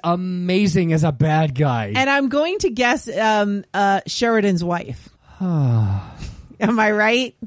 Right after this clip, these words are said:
Speaker 2: Is it Sarah Gilbert?
Speaker 1: Uh, Melissa Gilbert?
Speaker 2: Melissa Gilbert.
Speaker 1: Sarah Gilbert was on, uh,
Speaker 2: Yes, Roseanne.
Speaker 1: on Roseanne. No, Melissa Gilbert, who I, I've had a crush on since I was a wee little kid. Because
Speaker 2: Who didn't?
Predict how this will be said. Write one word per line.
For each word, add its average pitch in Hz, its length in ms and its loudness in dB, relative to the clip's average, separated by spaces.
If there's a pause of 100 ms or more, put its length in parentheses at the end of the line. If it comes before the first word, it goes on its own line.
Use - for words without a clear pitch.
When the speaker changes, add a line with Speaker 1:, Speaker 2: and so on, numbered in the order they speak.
(260)
Speaker 2:
Is 220 160 0
it 208 140 -2
Sarah 214 300 0
Gilbert? 220 540 -2
Speaker 1:
Uh, 143 840 0 (460)
Melissa 139 400 0
Gilbert? 196 400 0
Speaker 2:
Melissa 240 380 0
Gilbert. 180 340 -2
Speaker 1:
Sarah 180 240 2
Gilbert 165 460 0
was 147 260 0
on, 135 520 0
uh, 131 80 -2 (100)
Speaker 2:
Yes, 120 500 0
Roseanne. 202 520 -4
Speaker 1:
on 151 160 0
Roseanne. 151 480 0 (260)
No, 165 180 2 (220)
Melissa 233 420 0
Gilbert, 220 440 -2
who 190 380 0
I, 147 140 -4 (240)
I've 143 220 -6
had 143 140 -2
a 139 80 -4
crush 135 240 -2
on 131 160 2
since 131 240 -6
I 123 60 2
was 120 140 2
a 117 240 4 (220)
wee 135 220 4
little 117 180 -2
kid. 117 240 -10 (380)
Because 127 300 -2
Speaker 2:
Who 381 200 2
didn't? 262 540 0